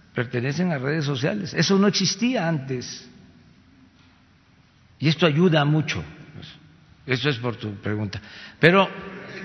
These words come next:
sobre el tema, decías algo sobre del general, ¿no?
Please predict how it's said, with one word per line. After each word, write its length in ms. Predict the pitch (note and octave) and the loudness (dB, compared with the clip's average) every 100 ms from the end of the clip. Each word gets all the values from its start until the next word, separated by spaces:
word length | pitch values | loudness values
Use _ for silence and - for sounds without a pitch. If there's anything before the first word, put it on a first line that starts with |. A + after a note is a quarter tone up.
| - - - - - - - | -12 -14 -14 -16 -14 -10 -6
sobre 280 | - F3 E3 | 2 6 8
el 120 | D#3 | 8
tema, 600 | G#3 G#3 F#3+ F#3+ - - C#3+ | 6 8 8 6 2 -8 4
decías 480 | E3 - A3 F#3 F#3 | 4 8 6 6 6
algo 380 | F#3+ G3+ G3+ | 4 6 0
sobre 640 | F3 F#3 E3 D#3+ D3 B2+ - - - - - - - | 4 4 6 8 6 4 -2 -12 -18 -20 -20 -20 -12
del 280 | C#3+ C#3 C#3+ | 2 4 6
general, 520 | C#3 D3+ D#3 E3+ D3 | 4 6 6 6 4
¿no? 220 | E3 G#3 | -2 -2